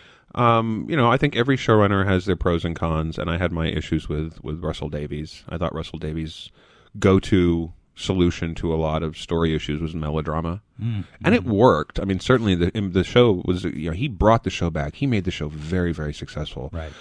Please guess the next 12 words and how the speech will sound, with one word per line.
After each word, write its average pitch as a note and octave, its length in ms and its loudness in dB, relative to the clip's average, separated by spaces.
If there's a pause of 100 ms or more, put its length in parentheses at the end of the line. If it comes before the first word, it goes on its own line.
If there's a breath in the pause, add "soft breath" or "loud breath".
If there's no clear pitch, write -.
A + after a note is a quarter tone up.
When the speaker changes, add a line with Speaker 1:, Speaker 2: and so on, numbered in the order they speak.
(220 loud breath)
Speaker 1:
Russell G#2 240 2
Da-, F2+ 120 -2
you F2+ 160 -4
know, F2+ 80 -2
Russell G#2 280 0
Davies' F#2+ 300 0
formula, E2 720 -2
and F#2 140 -4
there G#2 80 0
was A#2+ 140 -4
a B2 40 -6
formula D#2 640 -6